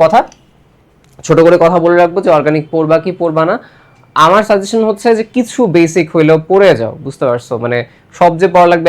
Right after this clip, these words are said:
এমন না, রিয়াকশন কিছু দেখে যাও, যেন কোনো যদি বেশি গ দিয়ে দেয় ভুল না করার, ক খটা একটু দেখে যাও অর্গানিকের, বুঝতে পারছো? অর্গানিকের ক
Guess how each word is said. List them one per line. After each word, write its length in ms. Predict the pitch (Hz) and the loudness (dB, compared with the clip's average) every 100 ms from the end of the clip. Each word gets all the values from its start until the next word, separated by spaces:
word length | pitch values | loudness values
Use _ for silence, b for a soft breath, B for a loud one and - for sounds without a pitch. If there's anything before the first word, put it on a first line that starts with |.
| 151 | 0
এমন 120 | 156 170 | 2 0
না, 40 | 156 | 0
রিয়াকশন 380 | 160 175 - 196 190 | 2 0 0 -6 -6
কিছু 140 | 160 151 | -8 -4
দেখে 160 | 127 123 | -4 -4
যাও, 100 | 113 | -4
যেন 100 | 123 135 | -6 -4
কোনো 120 | 156 160 | -2 -2
যদি 120 | 160 160 147 | -2 -2 -2
বেশি 200 | - 175 139 | -2 -4 2
গ 20 | 143 143 | 2 2
দিয়ে 160 | 151 147 | 0 0
দেয় 160 | 196 156 - b b - 131 | 0 -2 -8 b b -14 -4
ভুল 140 | 180 170 | 0 2
না 60 | 131 | 0
করার, 180 | 117 120 - | -2 -4 0
ক 20 | 185 - | 0 0
খটা 200 | 208 208 220 | 0 -2 -2
একটু 100 | 170 131 | -2 -4
দেখে 180 | 139 127 | -4 -4
যাও 120 | 117 113 | -2 -4
অর্গানিকের, 400 | 110 113 110 123 127 | -6 -8 -10 -14 -14
বুঝতে 160 | 156 208 | -8 -6
পারছো? 200 | 147 - 127 | -6 -4 -4
অর্গানিকের 380 | 127 139 139 | -2 -4 -6
ক 20 | 139 | -4